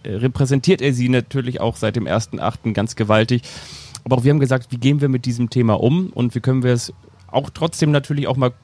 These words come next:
konfrontativ, äh, aber in einer gewissen Diskussion und mit einem gewissen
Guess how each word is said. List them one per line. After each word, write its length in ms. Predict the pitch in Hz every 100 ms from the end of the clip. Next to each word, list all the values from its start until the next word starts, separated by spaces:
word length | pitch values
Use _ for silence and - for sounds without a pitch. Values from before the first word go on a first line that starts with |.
| -
konfrontativ, 920 | 151 160 - 127 127 113 127 123 - - - - -
äh, 240 | - 117 113 -
aber 200 | 120 123
in 80 | 127
einer 180 | 123 117
gewissen 440 | 117 131 - 120
Diskussion 560 | 123 - 120 110 131 123
und 100 | 110
mit 120 | -
einem 220 | 113 113
gewissen 540 | 110 120 127 120 110